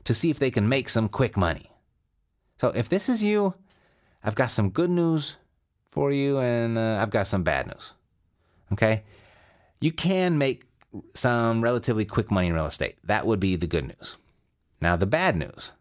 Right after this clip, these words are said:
not necessarily bad, but perhaps, I guess, an unpleasant truth is that making money in real estate, whether it's quick money or long-term wealth, that takes effort. It takes consistent and persistent effort. It takes commitment.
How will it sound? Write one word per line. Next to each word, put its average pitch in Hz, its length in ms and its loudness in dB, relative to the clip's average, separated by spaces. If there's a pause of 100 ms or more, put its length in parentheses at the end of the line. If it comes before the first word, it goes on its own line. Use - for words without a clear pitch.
(380)
not 233 140 0
necessarily 220 320 2
bad, 85 320 0
but 120 200 0 (340)
perhaps, 156 340 2
I 139 40 2
guess, 131 240 0 (100)
an 120 100 2
unpleasant 123 560 0
truth 110 260 2
is 92 180 0
that 98 220 0 (440)
making 135 420 2
money 123 260 2
in 101 140 0
real 101 160 2
estate, 82 380 -2 (120)
whether 95 220 2
it's - 140 -4
quick - 320 -2
money 127 420 0
or 90 240 2
long-term 104 540 0
wealth, 135 380 -2 (420)
that - 160 -2
takes 220 360 0
effort. - 440 0
It 95 140 -2
takes 120 220 0
consistent - 800 0
and 117 220 0
persistent - 600 0
effort. 80 260 0
It - 140 -6
takes 160 260 0
commitment. 113 840 -2